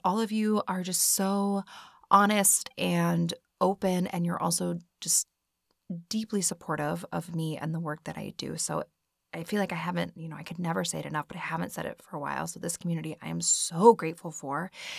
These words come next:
and I love all of you, and I just, I love talking to you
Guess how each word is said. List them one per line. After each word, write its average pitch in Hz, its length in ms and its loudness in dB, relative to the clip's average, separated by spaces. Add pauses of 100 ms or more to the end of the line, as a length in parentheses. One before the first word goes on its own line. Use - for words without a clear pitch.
(200)
and 160 240 -2
I 165 80 0
love 160 300 0
all 170 200 4
of 160 120 -2
you, 147 340 -4
and 165 320 -6 (120)
I 160 600 -4 (400)
just, - 420 2 (800)
I 170 80 0
love 180 240 2
talking 180 540 -2
to - 120 -4
you 156 380 -2